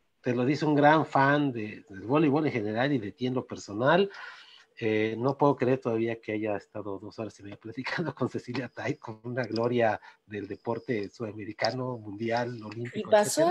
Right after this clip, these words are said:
Speaker 2: así tan rápido. Ah, es que hablo
Speaker 1: Ah.
Speaker 2: mucho yo. <laughs>
Speaker 1: Dice Miguel Ángel Ramírez,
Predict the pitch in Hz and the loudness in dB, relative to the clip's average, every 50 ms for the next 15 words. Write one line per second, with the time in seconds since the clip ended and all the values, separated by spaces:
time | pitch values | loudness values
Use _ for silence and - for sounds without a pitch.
0 | 349 - - 349 339 - 349 349 349 320 330 339 349 381 370 - - 175 165 160 | 2 2 -2 -2 2 2 2 2 2 0 -2 -2 -2 -4 -6 -4 -4 0 0 2
1 | 139 127 143 175 - - - 196 220 254 247 180 156 147 175 220 - - - 139 | 2 2 2 2 0 2 2 2 4 6 4 4 4 2 0 0 0 -2 -6 -2
2 | 139 165 208 - - - - 807 831 - - 392 381 - - - 392 381 - 415 | 4 4 4 4 4 -2 -6 -8 -8 0 2 2 2 2 2 2 2 4 6 4
3 | 381 - - 339 311 - 185 202 311 - 220 208 190 175 170 170 175 190 185 220 | 2 4 2 0 0 2 2 2 4 6 6 8 8 8 8 8 6 6 6 4
4 | 196 170 170 165 170 185 190 196 190 175 175 - - | 4 6 6 6 6 6 6 6 4 2 0 -4 -12